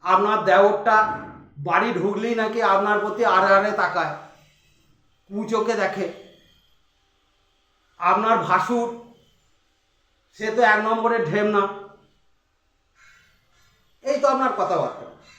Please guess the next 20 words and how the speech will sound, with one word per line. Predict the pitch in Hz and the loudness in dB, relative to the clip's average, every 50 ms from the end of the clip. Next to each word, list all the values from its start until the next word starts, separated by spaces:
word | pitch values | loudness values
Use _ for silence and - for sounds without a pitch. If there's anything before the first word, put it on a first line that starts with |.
| _ _ _ _ _ _ _ _ _ _ _ _ _ _ _ _ _ _ _ | _ _ _ _ _ _ _ _ _ _ _ _ _ _ _ _ _ _ _
আরে | - 143 147 180 196 196 180 | -8 -4 0 2 2 2 2
এইসব | 170 170 170 151 - 196 190 196 180 | 2 2 0 0 0 0 2 2 2
না | 165 160 165 170 170 160 | 2 2 2 2 0 0
করে | 170 185 190 214 233 247 247 | 0 -2 2 4 4 4 4
আপনি | 220 185 175 170 175 190 208 | 4 2 2 0 0 -2 -2
নিজের | 202 185 170 151 180 202 202 202 - | 0 0 0 2 2 0 0 0 -2
চরিত্রটা | 185 180 185 185 - - 202 202 202 214 202 202 | -2 -2 -2 -2 -2 -2 0 2 2 2 2 2
বদলান। | 196 202 202 202 208 202 190 - - - - - - - - - _ _ _ _ _ _ _ _ _ _ _ - | 4 4 4 4 4 4 2 2 -2 -4 -10 -16 -20 -20 -20 -20 _ _ _ _ _ _ _ _ _ _ _ -8
আপনার | 156 156 156 175 190 202 202 202 | -6 -4 -2 0 2 2 2 4
নিজের | 185 170 156 151 190 202 202 - | 2 2 2 2 2 0 0 0
চরিত্র, | 170 170 170 180 180 175 - - 185 208 220 214 | -2 -2 0 0 -2 -2 -2 -4 -2 0 0 0
নিজের | 196 170 151 147 180 190 190 - | 0 0 2 2 2 0 0 -2
চলার | 170 165 165 170 180 185 185 - 151 | -4 -2 2 2 2 2 2 0 -4
ধারা | 143 151 170 180 180 | -4 0 2 2 2
যদি | 180 170 165 170 185 175 - | 2 0 -2 -2 -4 -4 -4
ঠিক | - 165 160 160 175 | -8 -10 -6 -4 -4
রাখেন, | 165 165 190 226 240 254 247 - - - - - - _ _ _ _ _ _ _ | -4 -2 0 0 0 0 -2 -6 -12 -18 -20 -20 -20 _ _ _ _ _ _ _
সবাই | _ - 170 185 220 247 240 | _ -12 -4 0 2 4 4
আপনাকে | 220 226 220 220 202 208 196 | 4 2 0 -2 -2 -2 -2
ভালোবাসবে | 170 160 160 160 151 143 120 - - - - | -2 -2 -2 -2 -2 -2 -2 -4 -8 -12 -18